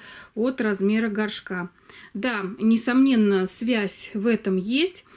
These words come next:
но, э, связь прям пропорциональна, а, с тем фактом, что чем больше будет питания, тем,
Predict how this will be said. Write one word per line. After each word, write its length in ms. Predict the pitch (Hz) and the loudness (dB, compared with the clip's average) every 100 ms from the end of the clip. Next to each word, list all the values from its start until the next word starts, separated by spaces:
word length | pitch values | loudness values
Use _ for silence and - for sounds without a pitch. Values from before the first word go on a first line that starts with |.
| - - | -20 -6
но, 460 | 196 220 311 349 - | -2 0 2 0 -2
э, 280 | - 202 202 | -2 0 0
связь 340 | 196 226 269 294 | -2 -2 -2 -4
прям 340 | - 254 240 | -2 0 0
пропорциональна, 1040 | 233 220 220 - 214 208 240 311 294 269 262 - - | -2 -6 -6 -4 0 2 2 2 2 0 -4 -14 -10
а, 180 | 196 190 | -4 -4
с 80 | - | -2
тем 240 | 240 220 | 0 0
фактом, 480 | - 269 - 240 220 | 0 -4 -4 -2 -2
что 480 | - 208 196 185 185 | -2 -2 0 0 -4
чем 380 | - 226 196 185 - | -6 -2 -2 -2 -8
больше 480 | 214 196 202 190 - | -8 0 0 0 -6
будет 340 | 196 202 190 - | -6 -4 -6 -8
питания, 680 | - - 240 294 339 339 339 - - - _ | -14 -6 -4 0 0 0 -4 -12 -20 -20 _
тем, 340 | - 220 262 | -2 0 0